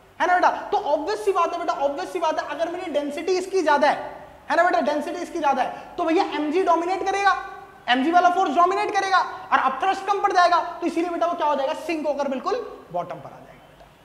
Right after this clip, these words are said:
सिंक होकर क्या आ जाएगा बेटा, बॉटम पर आ जाएगा। तो सिंकिंग का केस ये है, है ना बेटा, कि अगर हमारी density of object ज्यादा हो गई फ्लूइड से, तो ऑब्वियस सी बात है बेटा, ऑब्वियस सी बात है कि जो नीचे की तरफ जो एमजी फोर्स लग रहा है बेटा, एमजी फोर्स लग रहा है,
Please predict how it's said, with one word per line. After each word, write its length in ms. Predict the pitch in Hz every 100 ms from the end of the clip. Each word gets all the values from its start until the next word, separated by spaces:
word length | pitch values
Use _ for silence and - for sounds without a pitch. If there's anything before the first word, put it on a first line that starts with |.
| - -
सिंक 180 | 330 311
होकर 180 | 339 320
क्या 120 | 330
आ 40 |
जाएगा 220 | 311 302 294
बेटा, 460 | 285 403 - - 160
बॉटम 220 | 208 214
पर 180 | 202 180
आ 60 | 165
जाएगा। 200 | 165 233
तो 100 | 302
सिंकिंग 420 | - 320 339 339
का 80 | 330
केस 320 | 320 311 262
ये 120 | 175
है, 120 | - - - -
है 60 | 285
ना 80 | 330
बेटा, 180 | 339
कि 280 | 339 - -
अगर 360 | 403 - 320 403
हमारी 340 | 339 349 381
density 400 | 370 349 359 349
of 140 | 381 339
object 340 | 302 277 370
ज्यादा 380 | 180 269 320 392
हो 120 | 392 392
गई 80 |
फ्लूइड 280 | 370 330 285
से, 120 | 233
तो 360 | 190 - - 370
ऑब्वियस 480 | 254 302 302 415 415
सी 100 | 381
बात 200 | 320 285
है 60 | 269
बेटा, 160 | 254 311 - -
ऑब्वियस 320 | 254 277 370
सी 120 | - 349
बात 240 | 277 269
है 60 | 277
कि 100 | 320
जो 100 | 339
नीचे 300 | 302 285 339
की 80 |
तरफ 160 | 339 330
जो 120 | 311
एमजी 380 | - 277 269 330
फोर्स 320 | 277 320 349
लग 140 | 311 247
रहा 100 | 247
है 60 |
बेटा, 180 | 233 254 247
एमजी 260 | 262 277 311
फोर्स 300 | 277 302 277
लग 120 | 226
रहा 120 | 226
है, 240 | - -